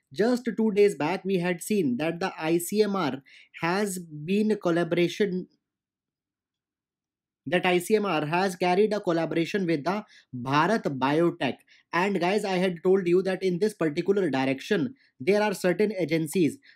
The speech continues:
First is the Bharat Biotech, which will be making the drug. Then there is I C M R, which will be providing them the clearances. And thirdly, I had told you the National Institute of Virology,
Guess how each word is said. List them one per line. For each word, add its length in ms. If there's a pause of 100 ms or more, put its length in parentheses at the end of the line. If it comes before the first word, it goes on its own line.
(240)
First 340
is 200
the 120
Bharat 340
Biotech, 600
which 300
will 180
be 140
making 400
the 160
drug. 420 (320)
Then 400 (240)
there 300
is 340
I 180
C 200
M 140
R, 160
which 220
will 180
be 100
providing 560
them 180
the 120
clearances. 800 (340)
And 400
thirdly, 400
I 120
had 320
told 240
you 240 (240)
the 80
National 460
Institute 600
of 120
Virology, 720